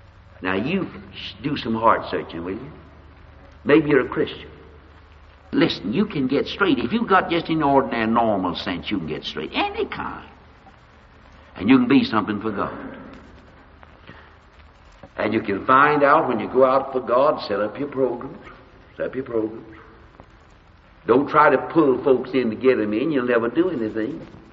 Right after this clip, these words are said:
but hurt the cause. Go out and people talk about taking 'em in the church. Try to get church in. Get some more unconverted. Have a revival. Let the power of God come upon them, and you don't have to ask 'em to join the church.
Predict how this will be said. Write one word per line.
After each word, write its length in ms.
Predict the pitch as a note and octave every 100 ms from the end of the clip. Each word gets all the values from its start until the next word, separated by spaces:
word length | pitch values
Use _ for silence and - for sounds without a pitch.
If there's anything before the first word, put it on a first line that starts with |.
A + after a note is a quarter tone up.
| -
but 100 | F2+
hurt 220 | A#2 A2+
the 80 | C3+
cause. 220 | - - - - - - - - - - _ - - - - - - - _ _ -
Go 180 | D#2+ G2+
out 280 | G#2 G#2+ -
and 100 | -
people 300 | G#2 F#2+ F2+
talk 200 | A2+ G#2
about 280 | G#2+ G2+ -
taking 220 | A2+ G#2
'em 100 | G#2
in 120 | G2+
the 80 | G2+
church. 520 | - C#3+ F#2 C#2 - -
Try 760 | G2+ A2 A#2 A#2 A#2+ A#2+ A#2+ -
to 140 | B2+
get 100 | -
church 240 | A2 - -
in. 120 | C#2+ - - - - - - - - - -
Get 200 | F#2 G2+
some 160 | - A2+
more 240 | G#2+ G#2
unconverted. 680 | G#2 G#2 G#2 G2+ G#2 F2+ D#2 - -
Have 220 | C#3+ C#3
a 40 |
revival. 760 | B2+ A#2+ B2 B2 A#2 - E3+ E3 - - - - - - - - -
Let 160 | G#2+
the 60 | -
power 320 | C3 C3+ B2+
of 140 | A2+ B2
God 260 | A#2+ G2+
come 160 | A#2 A2+
upon 400 | - A#2 A2 A#2
them, 180 | C3+ D3
and 160 | A2+ G#2+
you 100 | A#2+
don't 200 | A#2 A2
have 180 | G#2+
to 100 | G2+
ask 180 | G#2 G2
'em 120 | G2+ F2+
to 60 |
join 340 | F2+ G2+ F#2 F2+
the 60 |
church. 320 | - G2+ A2